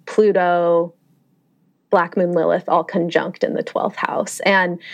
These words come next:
so I think just that connection to music and poetry and, like, lyricism and that kind of connection to the collective unconscious that I feel like is such, like, a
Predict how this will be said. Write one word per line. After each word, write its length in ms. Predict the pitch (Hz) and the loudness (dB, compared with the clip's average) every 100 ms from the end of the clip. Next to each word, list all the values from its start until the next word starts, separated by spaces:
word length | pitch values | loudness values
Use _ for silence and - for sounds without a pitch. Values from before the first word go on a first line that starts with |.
| - - | -18 -2
so 340 | - 233 214 196 | 2 4 4 0
I 80 | |
think 220 | 208 226 226 | 2 0 2
just 180 | 233 | 2
that 160 | 233 - | 2 0
connection 640 | 220 208 170 170 - 202 | 0 0 0 0 0 0
to 500 | 208 233 208 202 190 - _ _ _ | 0 2 4 4 2 -6 _ _ _
music 360 | 214 202 208 196 | 4 4 2 0
and 120 | 175 | -4
poetry 720 | - 185 180 - 208 214 214 | 2 2 2 0 0 2 0
and, 180 | - 196 | 0 0
like, 360 | 160 160 - - _ _ _ | 0 -2 -10 -16 _ _ _
lyricism 800 | 185 185 180 214 - 330 359 339 | 0 4 4 2 2 2 4 4
and 120 | 226 | 4
that 200 | 185 - | 2 0
kind 260 | - 226 220 | 0 2 4
of 220 | 196 185 _ _ _ _ _ - _ _ - | 2 -2 _ _ _ _ _ -20 _ _ 0
connection 640 | 233 202 180 - 240 233 | 2 4 0 0 0 0
to 180 | 226 208 | 2 0
the 140 | 175 | 0
collective 580 | 175 - 175 156 - 196 | -2 0 2 2 0 0
unconscious 800 | 180 165 - 185 190 - 320 311 | 0 -4 -2 -2 0 0 0 -2
that 120 | - | -2
I 80 | 190 | -2
feel 160 | 185 165 | 2 0
like 160 | 185 | 0
is 100 | 180 | -2
such, 420 | - - 170 - - - | -2 -4 -4 -10 -12 0
like, 180 | - - | 0 2
a 280 | 160 156 | 0 0